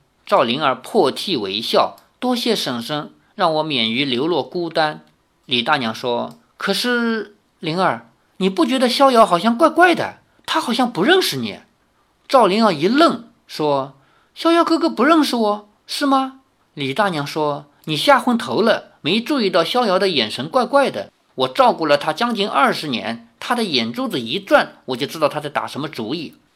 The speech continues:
李逍遥身上一定是出了什么问题，如果你发现他不记得你，不要害怕，慢慢的跟他亲近就行了。他向来吃软不吃硬，你对他温柔一分，他就回报你十分，不会负心的。”赵灵儿说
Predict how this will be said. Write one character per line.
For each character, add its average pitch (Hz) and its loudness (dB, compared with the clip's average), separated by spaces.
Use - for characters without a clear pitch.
李 120 -4
逍 233 0
遥 208 6
身 220 -2
上 185 0
一 131 -4
定 285 2
是 175 -2
出 - -6
了 160 0
什 127 -6
么 123 -2
问 196 -4
题， 113 -12
如 214 0
果 233 2
你 143 -2
发 226 2
现 214 0
他 214 0
不 214 -6
记 302 0
得 156 2
你， 98 -8
不 160 -4
要 175 2
害 190 -2
怕， - -4
慢 226 4
慢 214 2
的 202 -2
跟 202 -6
他 196 2
亲 240 -2
近 220 0
就 165 -4
行 104 -8
了。 143 -4
他 226 0
向 233 0
来 131 4
吃 247 -4
软 113 2
不 104 -6
吃 - -6
硬， 240 -4
你 240 -2
对 233 0
他 285 0
温 269 0
柔 143 2
一 180 -4
分， 180 -8
他 - -6
就 196 -4
回 143 -2
报 214 0
你 143 -4
十 185 -4
分， 233 -4
不 202 2
会 233 0
负 208 -4
心 139 -4
的。” 113 -4
赵 160 2
灵 135 0
儿 120 0
说 117 -6